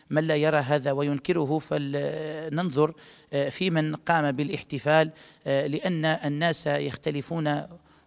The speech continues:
وهم يحمدون حمدا عظيما على هذه العاطفة نحوه صلى الله عليه وسلم، ومحبته عليه الصلاة والسلام دين وملة وقربة،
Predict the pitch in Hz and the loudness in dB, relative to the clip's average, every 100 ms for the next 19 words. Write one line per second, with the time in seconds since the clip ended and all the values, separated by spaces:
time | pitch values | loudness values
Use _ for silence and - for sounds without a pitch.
0 | - 151 156 160 160 175 156 156 - 156 | 0 4 4 4 0 -2 -2 -4 -4 -4
1 | 147 175 156 156 - 165 151 131 143 170 | -2 0 0 -2 -4 -4 -4 -2 -2 -2
2 | 165 131 113 139 139 156 139 143 - 113 | -2 -4 -2 -2 -2 -2 -2 -4 -4 0
3 | 139 151 131 139 147 147 131 135 - 143 | 0 0 -4 -4 -2 -4 -6 -6 -6 -6
4 | 143 147 139 120 147 135 135 - 170 170 | -2 -2 -2 -4 -4 -4 -4 0 2 2
5 | 170 - - - - - 160 190 185 175 | 0 -16 -20 -20 -12 2 6 6 6 2
6 | 170 - 156 190 165 156 135 139 160 147 | -2 -2 -2 -2 0 0 0 0 -2 -4
7 | - 147 143 143 - 143 156 151 135 151 | -2 0 0 -4 -4 -2 0 0 0 0
8 | 165 151 139 127 139 135 139 165 160 139 | 0 0 -2 0 0 0 -2 -2 -2 0
9 | 143 135 147 - 170 135 120 | 0 2 -2 0 0 0 -2